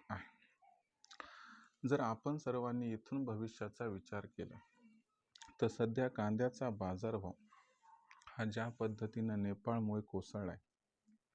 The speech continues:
त्याच पद्धतीनं कांद्याचा बाजारभाव हा वीस तारखेनंतर वाढायला सुरू सुद्धा होणार. त्याचबरोबर बांगलादेशसुद्धा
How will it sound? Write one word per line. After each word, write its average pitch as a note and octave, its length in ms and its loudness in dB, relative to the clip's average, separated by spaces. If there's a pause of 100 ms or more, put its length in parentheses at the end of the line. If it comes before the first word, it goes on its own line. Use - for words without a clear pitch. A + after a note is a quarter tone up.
(720)
त्याच C#3 260 2
पद्धतीनं A2 600 2
कांद्याचा A2 680 0
बाजारभाव G2 680 0
हा A2+ 100 -4
वीस A2 360 0
तारखेनंतर G2+ 640 -2
वाढायला G2+ 540 -2
सुरू A2+ 280 -2
सुद्धा G#2+ 400 -10
होणार. F#2+ 400 -6 (1300)
त्याचबरोबर G#2+ 560 2 (680)
बांगलादेशसुद्धा A2+ 920 0